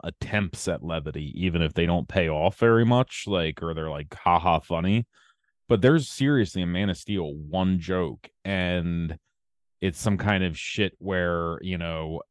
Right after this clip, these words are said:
a female captain or whatever gets chided by the general because she's smiling when Superman flies away 'cause Superman's so hot,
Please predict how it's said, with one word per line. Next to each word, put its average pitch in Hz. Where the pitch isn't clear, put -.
a 82
female 104
captain 95
or 80
whatever 80
gets 98
chided 92
by 87
the 80
general 78
because 90
she's 85
smiling 87
when 78
Superman 78
flies 85
away 78
'cause 73
Superman's 73
so 73
hot, 76